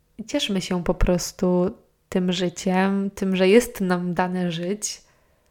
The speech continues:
w takim konkretnym położeniu, w jakim żyjemy. Spróbujmy być za to wdzięczni i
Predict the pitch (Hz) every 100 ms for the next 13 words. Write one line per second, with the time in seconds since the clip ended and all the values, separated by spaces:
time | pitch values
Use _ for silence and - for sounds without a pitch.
0 | _ _ _ - - - 220 220 214 190
1 | 185 190 185 - 202 208 208 196 190 202
2 | 202 202 196 208 196 180 170 180 180 180
3 | 180 180 180 180 175 170 175 190 226 240
4 | - _ _ _ _ _ _ _ _ _
5 | _ - - - 220 220 196 226 208 190
6 | 180 180 - - - _ 180 196 190 190
7 | 175 165 180 175 180 - 185 175 175 -
8 | - 190 180 180 180 175 180